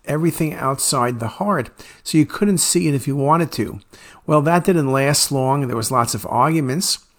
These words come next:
and the, uh, powers to be concluded that since you had scanned the entire chest, you need to look at it because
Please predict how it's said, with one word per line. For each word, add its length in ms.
and 440
the, 360
uh, 140
powers 500
to 80
be 380
concluded 680
that 240
since 680
you 400
had 500
scanned 540
the 80
entire 420
chest, 560
you 120
need 180
to 100
look 280
at 180
it 100
because 400